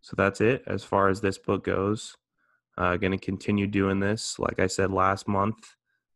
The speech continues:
I mentioned the next book. Uh, I'm gonna do that again. I'm gonna make it a bit smaller now because it really took a lot to read all three hundred seventy pages of Jordan's book. And so next month is gonna be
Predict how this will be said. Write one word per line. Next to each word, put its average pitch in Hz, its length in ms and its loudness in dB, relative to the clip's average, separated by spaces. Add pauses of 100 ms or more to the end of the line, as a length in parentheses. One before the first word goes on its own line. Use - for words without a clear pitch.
(120)
I 90 200 2
mentioned 92 500 -2
the 90 60 -2
next 90 300 -4
book. 92 320 -2 (320)
Uh, 92 160 -8
I'm 92 100 -2
gonna 95 160 0
do 101 180 0
that 90 140 2
again. 101 360 0
I'm 104 100 -4 (440)
gonna 95 140 2
make 95 280 0
it 90 180 0 (640)
a 101 60 -6
bit 110 260 4
smaller 98 500 2
now 92 360 2 (180)
because 90 880 -2
it 90 60 -2
really 92 440 2 (340)
took - 180 0
a 90 40 2
lot 87 300 2
to 92 120 0
read 90 360 -2 (140)
all 92 240 4
three 98 260 0
hundred 92 240 0
seventy 95 300 2
pages 92 500 -2
of 98 180 -4
Jordan's 92 380 -2
book. 90 320 -2 (160)
And 92 120 -8
so 90 440 0 (360)
next 101 280 0
month 98 220 2
is 95 100 -2
gonna 95 220 -2
be 92 360 0